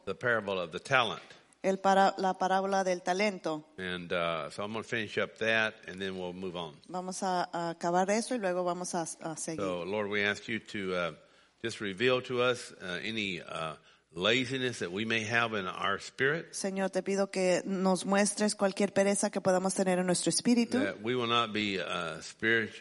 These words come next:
Speaker 1: spiritual sluggards.
Speaker 2: Que no vayamos a hacer este, eh, tener pereza espiritual,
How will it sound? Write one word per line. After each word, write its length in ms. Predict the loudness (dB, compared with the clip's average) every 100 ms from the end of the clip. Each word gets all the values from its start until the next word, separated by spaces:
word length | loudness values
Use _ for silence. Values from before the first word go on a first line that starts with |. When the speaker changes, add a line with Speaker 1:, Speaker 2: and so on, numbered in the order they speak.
| -20
Speaker 1:
spiritual 480 | -12 -2 -2 0 -6
sluggards. 600 | -4 2 2 2 -4 -4
Speaker 2:
Que 120 | -2
no 180 | 2 4
vayamos 460 | 6 4 2 0 0
a 40 |
hacer 280 | 2 2 2
este, 420 | 0 -2 -4 -4 -2 -2 -2
eh, 40 | -2
tener 300 | -4 -2 0
pereza 320 | 4 4 4
espiritual, 680 | 0 0 0 0 4 2 2